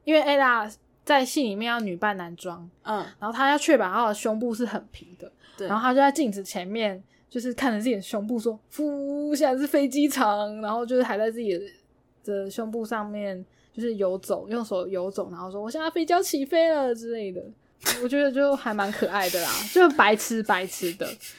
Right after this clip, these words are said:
Speaker 1: 对。<laughs> 然后汪东城，我觉得这个角色也，也蛮好笑的。他，
Speaker 2: 哦。
Speaker 1: 呃，发现自己喜欢上 A R 这个角色，可是 A R 在里面是男生嘛，
Speaker 2: 男生。
Speaker 1: 他就一直以为自己是 gay。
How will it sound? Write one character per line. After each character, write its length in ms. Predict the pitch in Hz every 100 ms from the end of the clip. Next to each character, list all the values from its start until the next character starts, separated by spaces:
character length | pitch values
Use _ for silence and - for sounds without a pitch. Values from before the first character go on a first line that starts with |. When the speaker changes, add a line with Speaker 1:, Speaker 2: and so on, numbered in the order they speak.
| - -
Speaker 1:
对。 100 | 349 339 311 381 330 339
<laughs> 480 | 349 _ - 539 359
然 80 |
后 60 | 466 494 440 -
汪 160 | 403 415
东 160 | 427 403
城， 140 | 269
我 60 | 254
觉 40 |
得 60 | 302
这 100 | 403
个 40 | 277
角 160 | 208
色 140 | 262 294
也， 220 | 202 180 202
也 140 | 196
蛮 180 | 190 196
好 160 | 202 175
笑 300 | - 185 -
的。 100 | 190
他， 220 | 330 349
Speaker 2:
哦。 80 | 339 - - _ _ _ -
Speaker 1:
呃， 480 | 233 226 220 220
发 160 | 220 311
现 180 | 339 311
自 120 | 311
己 240 | - 185
喜 260 | 175 - 185
欢 240 | 190 233
上 160 | 226 214
A 160 | 202 202
R 100 | 175
这 100 | 185
个 60 |
角 200 | - -
色， 180 | - 185
可 140 | 196
是 100 | 262
A 100 | 311
R 120 | 285 262
在 100 | 262
里 80 |
面 180 | 202 240
是 220 | 233 240 202 202 -
男 260 | 196 196
生 320 | 180 208 185
嘛， 80 | 196
Speaker 2:
男 80 | -
生。 0 | - -
Speaker 1:
他 80 | 349
就 80 | 415 453
一 80 | 339
直 100 | 277
以 40 |
为 160 | 220 247
自 60 |
己 160 | 285 226
是 60 | 233
gay。 400 | - 208 123